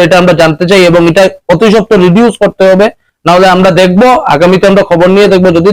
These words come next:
দেখি কোনো ধরনের কোনো রিডিউস করা হয়নি। আমি এনএসইউআই যিনি জেলা সভাপতি রয়েছেন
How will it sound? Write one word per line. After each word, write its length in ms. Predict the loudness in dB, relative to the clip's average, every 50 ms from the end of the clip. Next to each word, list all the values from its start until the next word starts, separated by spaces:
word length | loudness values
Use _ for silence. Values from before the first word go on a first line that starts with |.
| 0
দেখি 140 | 0 0 -2 -4 -2
কোনো 120 | -2 -2 0 0
ধরনের 260 | 0 -2 -2 -2 -4 -2
কোনো 140 | -2 -4 -4 -4 -8 _ _ _ _ -2 -2
রিডিউস 260 | 0 2 2 0 0 -2 -2
করা 140 | 0 0 0 0
হয়নি। 220 | 0 0 0 0 0 0
আমি 100 | 0 0 0 0
এনএসইউআই 420 | 0 0 -2 0 0 0 0 2 2 0
যিনি 180 | 0 0 -2 -4 -6 _ _ _ _ _ -8
জেলা 240 | -2 0 0 2 2 0 0
সভাপতি 360 | 0 0 0 0 0 0 2
রয়েছেন 320 | 2 2 0 0 -2 -4